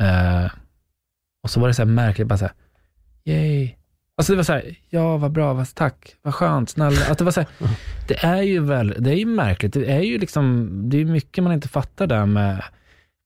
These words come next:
Speaker 1: alltså, Guardia Civil.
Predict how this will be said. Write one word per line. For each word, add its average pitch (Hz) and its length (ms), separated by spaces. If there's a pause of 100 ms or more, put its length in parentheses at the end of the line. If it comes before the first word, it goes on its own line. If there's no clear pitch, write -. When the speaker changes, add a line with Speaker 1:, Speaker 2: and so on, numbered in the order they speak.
(600)
Speaker 1:
alltså, 120 260 (360)
Guardia 113 340
Civil. 110 560